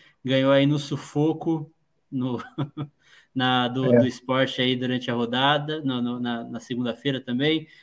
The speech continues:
Speaker 1: Tudo bom, Ricardo? Boa noite.
Speaker 2: Boa noite a todos, saudações trabalhistas. É uma vitória importante aí, eu acho que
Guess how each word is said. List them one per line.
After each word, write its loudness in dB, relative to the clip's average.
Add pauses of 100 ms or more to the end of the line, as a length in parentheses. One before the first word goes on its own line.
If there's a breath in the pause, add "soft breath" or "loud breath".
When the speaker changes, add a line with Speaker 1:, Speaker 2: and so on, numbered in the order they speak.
(120)
Speaker 1:
Tudo -4
bom, 4
Ricardo? 0
Boa 2
noite. 0 (840)
Speaker 2:
Boa 10
noite 6
a 4
todos, 10
saudações 12
trabalhistas. 10 (480)
É 2
uma 8
vitória 10
importante 10
aí, 12
eu 12
acho 12
que 4